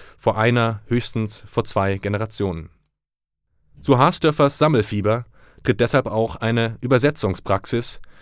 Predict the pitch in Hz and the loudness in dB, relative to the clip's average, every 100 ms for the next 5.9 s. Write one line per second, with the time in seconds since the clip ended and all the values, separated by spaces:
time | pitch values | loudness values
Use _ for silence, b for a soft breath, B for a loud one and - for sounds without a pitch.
0 | b b 127 - 170 165 151 123 - 147 | b b 0 2 2 4 4 0 2 2
1 | 151 139 139 135 - 120 - 170 127 117 | 4 4 4 2 0 -4 2 4 4 0
2 | 104 104 101 101 104 113 123 b b - | 0 2 4 4 2 0 -6 b b -6
3 | 120 113 104 107 - 139 - 98 104 - | -2 0 2 2 0 -6 -4 -2 -2 -2
4 | 107 110 - 117 - 85 85 85 82 - | -2 -4 -2 -2 -2 -4 -6 -10 -12 -16
5 | _ _ _ _ _ - 117 147 156 | _ _ _ _ _ 0 4 4 2